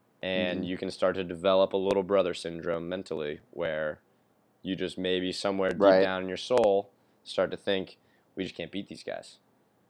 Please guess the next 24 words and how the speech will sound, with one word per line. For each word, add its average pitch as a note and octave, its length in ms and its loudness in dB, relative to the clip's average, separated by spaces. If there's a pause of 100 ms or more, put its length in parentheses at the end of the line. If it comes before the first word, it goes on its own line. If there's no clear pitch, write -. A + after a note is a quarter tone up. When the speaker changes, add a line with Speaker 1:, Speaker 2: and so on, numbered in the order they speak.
(120)
Speaker 1:
Not F#2+ 240 2
because G#2+ 320 2
they're G#2 160 6
better A2 260 6
than B2+ 160 2
us, C3 160 2
Speaker 2:
And C#3 400 6
t- D3+ 100 -4
Speaker 1:
not F#2 200 -4
because G2 280 2
we G2 120 0
don't G#2 160 4
have G2 140 2
the G2 80 0
ability, A2 560 2
because F#2 680 2 (440)
at F#2+ 120 -2
the E2+ 80 -10
first A2+ 320 0
sign G#2+ 180 0
of F#2+ 80 -4
trouble, A#2 400 4
the G2 140 0
first - 500 -4